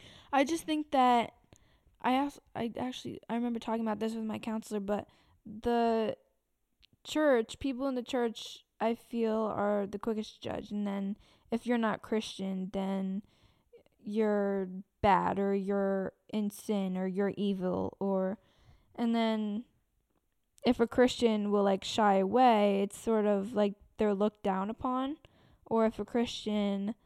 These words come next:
will, um, I don't know, do something illegal, or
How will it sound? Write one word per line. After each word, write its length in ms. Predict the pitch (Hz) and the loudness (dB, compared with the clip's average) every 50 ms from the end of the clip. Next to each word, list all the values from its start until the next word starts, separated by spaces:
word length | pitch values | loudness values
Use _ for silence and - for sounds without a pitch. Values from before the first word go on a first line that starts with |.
| _ _ _ _ _ _ _ _ _ | _ _ _ _ _ _ _ _ _
will, 1040 | - 285 202 208 220 214 208 202 202 196 196 196 190 190 190 190 185 98 - - - _ _ _ | -12 -4 0 2 4 4 6 6 6 6 6 4 4 2 2 2 0 0 -2 -4 -6 _ _ _
um, 720 | - 220 214 214 208 202 196 190 190 196 - - 202 226 - _ _ _ _ _ _ _ _ _ _ _ _ _ _ _ _ _ _ _ _ _ _ - - | -6 -4 -2 -2 -2 -2 -2 -4 -4 -6 -8 -8 -10 -12 -12 _ _ _ _ _ _ _ _ _ _ _ _ _ _ _ _ _ _ _ _ _ _ -10 -2
I 180 | - 262 302 302 | 0 2 4 4
don't 140 | 247 214 196 | 2 2 0
know, 160 | 196 196 196 | 0 0 0
do 160 | 196 202 220 | 0 0 -2
something 360 | - - 247 233 220 226 214 | -2 -2 -2 -2 0 0 0
illegal, 380 | 208 202 190 196 185 175 180 180 | 2 2 2 2 2 2 2 2
or 500 | 180 180 175 190 190 185 190 185 185 | 2 2 4 4 4 4 4 4 2